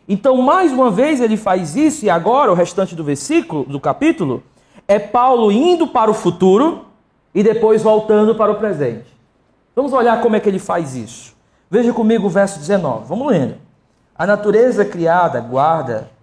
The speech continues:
aguarda com grande expectativa que os filhos de Deus sejam revelados, pois ela foi submetida à inutilidade não pela sua própria escolha, mas por causa da vontade daquele que a sujeitou",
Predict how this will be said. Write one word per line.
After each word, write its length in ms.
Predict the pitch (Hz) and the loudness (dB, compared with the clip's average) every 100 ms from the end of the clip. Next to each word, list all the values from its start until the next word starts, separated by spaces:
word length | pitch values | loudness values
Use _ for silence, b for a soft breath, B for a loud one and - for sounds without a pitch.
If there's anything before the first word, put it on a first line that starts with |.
| _ | _
aguarda 520 | - 131 131 151 156 131 | -8 -4 0 0 0 -2
com 180 | 135 | -6
grande 380 | 127 143 185 175 | -4 -2 -2 -4
expectativa 1000 | - - 160 - 147 - - 147 120 110 _ _ _ _ - | -8 -8 -8 -4 -6 -6 -8 -8 -8 -12 _ _ _ _ -8
que 80 | |
os 180 | 160 - | -8 -8
filhos 320 | - 202 196 | -10 -6 -6
de 80 | 147 | -6
Deus 340 | 139 160 165 165 | -4 -2 -2 -4
sejam 240 | 156 143 | -8 -8
revelados, 960 | 139 135 147 139 131 117 - - _ _ _ _ _ _ _ | -8 -6 -4 -2 -2 -2 -10 -20 _ _ _ _ _ _ _
pois 200 | 165 160 | -4 0
ela 200 | 180 185 | 2 2
foi 180 | 175 170 | 0 -4
submetida 600 | 165 156 160 143 196 165 | -8 -10 -10 -8 -4 -2
à 40 | 160 | -2
inutilidade 720 | 160 - 139 147 156 151 131 | -4 -10 -4 0 0 -2 -4
não 120 | 156 | -6
pela 200 | 160 147 | -4 -6
sua 180 | 151 151 | -6 -6
própria 280 | 147 143 | -4 -6
escolha, 580 | 151 - 185 185 131 104 - b b | -8 -10 -2 -2 -2 -6 -14 b b
mas 160 | - 135 | -10 -8
por 200 | 139 139 | -8 -4
causa 240 | 151 143 | -2 -2
da 100 | 143 | -2
vontade 480 | 139 135 135 156 156 | -2 -4 -6 -6 -4
daquele 320 | 139 135 151 | -6 -6 -8
que 120 | 147 | -8
a 40 | 143 | -10
sujeitou", 720 | 139 127 127 196 185 131 - | -10 -10 -8 -2 -2 -4 -10